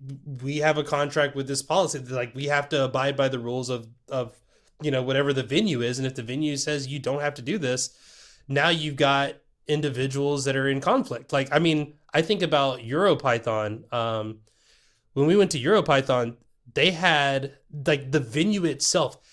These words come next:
had staff available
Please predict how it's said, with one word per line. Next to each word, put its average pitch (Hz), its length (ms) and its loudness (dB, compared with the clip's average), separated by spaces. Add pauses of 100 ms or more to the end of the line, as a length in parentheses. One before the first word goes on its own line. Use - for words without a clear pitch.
(380)
had 165 420 4
staff - 640 0 (140)
available 123 600 -4